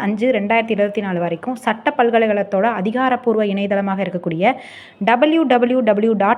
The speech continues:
டி என் டி ஏ எல் யூ டாட் ஏ சி டாட் இன் வாயிலாக விண்ணப்பிக்கலாம்னு சொல்லிட்டு நமக்கு தற்போது வந்து பார்த்திங்கன்னா நோட்டிஃபிகேஷன் வந்திருக்கு. இதே மாதிரி த்ரீ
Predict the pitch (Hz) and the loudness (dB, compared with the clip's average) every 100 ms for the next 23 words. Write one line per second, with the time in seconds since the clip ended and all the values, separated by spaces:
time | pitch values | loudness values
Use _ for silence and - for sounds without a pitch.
0 | - - - 254 262 269 208 214 214 202 | -2 -10 -2 2 2 2 0 2 2 2
1 | 202 202 190 185 196 214 233 - 247 214 | 0 2 0 0 0 0 0 0 0 2
2 | 208 208 208 202 180 180 175 180 247 208 | 2 0 -2 0 0 0 -2 -2 0 0
3 | 220 220 202 180 185 185 170 165 262 262 | -2 -4 -4 -2 -2 -4 -4 0 0 0
4 | 294 294 202 202 180 170 175 175 175 175 | -2 -2 -2 0 -2 -2 -6 -6 -6 -6
5 | 277 330 - - - - 269 277 208 - | -6 -6 -16 -20 -12 0 0 0 -6 -4
6 | 185 269 233 190 180 175 - 220 311 285 | -2 0 0 -2 -4 -4 0 0 2 0
7 | 214 240 233 | 0 0 0